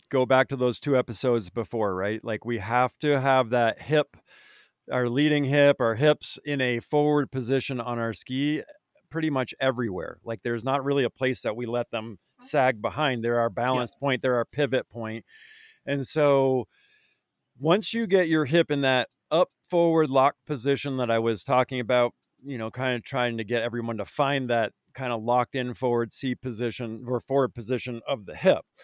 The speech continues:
Speaker 1: coming into the wake, then what I was, what I'm basically talking about is, so what ends up happening, what ends up happening is that, sorry, I'm getting texts, is that, um,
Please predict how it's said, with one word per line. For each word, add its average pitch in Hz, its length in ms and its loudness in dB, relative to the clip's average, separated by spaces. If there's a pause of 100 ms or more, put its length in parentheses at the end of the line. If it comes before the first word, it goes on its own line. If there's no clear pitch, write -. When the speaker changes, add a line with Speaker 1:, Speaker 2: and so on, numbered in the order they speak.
(240)
Speaker 1:
coming 135 320 -4
into 208 380 -4
the 104 80 -2
wake, 90 340 -10 (480)
then 175 460 0 (840)
what 139 180 -4
I 139 120 2
was, 131 220 -2
what 139 180 0
I'm 127 140 -2
basically 151 400 0
talking 151 420 -2
about 117 360 0
is, 123 260 -4
so 175 300 6
what 160 220 6
ends 180 220 6
up 143 120 4
happening, 101 460 0 (200)
what 123 140 -4
ends 143 180 0
up 143 120 0
happening 117 440 -2
is 117 300 -4
that, 113 520 -4 (420)
sorry, 90 200 -8
I'm 104 80 -10
getting 101 220 -6
texts, 87 300 -10
is 123 160 -2
that, 139 340 6
um, 117 500 -2